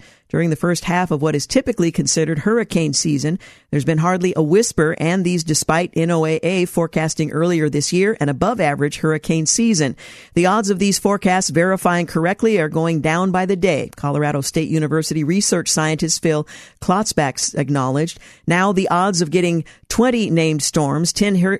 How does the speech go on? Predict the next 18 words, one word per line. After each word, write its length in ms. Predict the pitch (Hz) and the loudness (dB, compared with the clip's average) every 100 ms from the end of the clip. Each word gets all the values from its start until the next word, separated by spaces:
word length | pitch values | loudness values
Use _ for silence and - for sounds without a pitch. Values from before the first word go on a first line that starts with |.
| - | -6
hurricanes, 640 | - 208 190 190 160 175 | -2 0 2 0 0 0
and 140 | 170 143 | 0 0
five 260 | 170 175 | 0 0
majors 680 | 151 170 214 160 160 165 - | 0 0 2 0 0 0 0
are 220 | 151 156 - _ - | 0 -2 -4 _ -4
really 280 | 165 190 202 | 0 0 2
low. 420 | 214 196 107 - _ _ - - - - | 2 0 -2 -6 _ _ -20 -20 -14 0
Forecasting 600 | 175 208 190 - 185 160 | 0 4 2 2 0 2
the 60 | |
weather 340 | 160 190 185 147 | 2 2 2 0
and 140 | 139 | -2
climate 420 | - 208 180 170 | 0 0 2 -2
keeps 320 | - 185 175 | -2 -4 -2
you, 240 | 175 165 156 | 0 2 2
uh, 80 | - | -2
humble, 480 | - 226 190 151 165 - _ | -2 0 2 2 0 -10 _
if 160 | - 151 | -4 0
only 420 | 196 196 156 170 | 2 2 2 -2